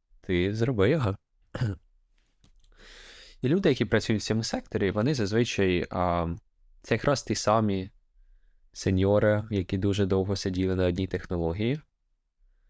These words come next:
І їм залишається лише закривати хвости людей, які не встигли з трендами.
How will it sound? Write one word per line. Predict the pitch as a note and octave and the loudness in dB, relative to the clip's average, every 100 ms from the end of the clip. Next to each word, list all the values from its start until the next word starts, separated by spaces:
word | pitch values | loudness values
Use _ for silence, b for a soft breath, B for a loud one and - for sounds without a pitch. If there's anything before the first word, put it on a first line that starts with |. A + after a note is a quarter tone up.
| _ _ _ _ _ _ _ - | _ _ _ _ _ _ _ -8
І | G2 G2 F#2+ F#2 F#2 F#2 | -2 0 0 0 0 -2
їм | G2 G#2+ | 0 0
залишається | A#2 A#2+ A2+ C3+ C#3 C#3 | 2 2 4 2 2 0
лише | B2+ - | 0 0
закривати | C3+ B2+ - B2+ C3+ C3 | -2 -2 -2 -2 -2 -4
хвости | B2 A#2 - C3+ D3 B2+ A#2 A2+ A#2 | -2 -4 0 2 2 2 2 0 0
людей, | A#2+ B2+ E3 C#3 | 2 4 4 2
які | A2+ - B2 B2 B2 A#2 | 0 0 0 2 2 0
не | A2+ A2+ | 0 -2
встигли | - - B2 A2+ A2 G#2 G#2 | -2 0 2 2 2 0 -2
з | - | -2
трендами. | B2 D3+ G#2+ F2+ | 0 2 0 -2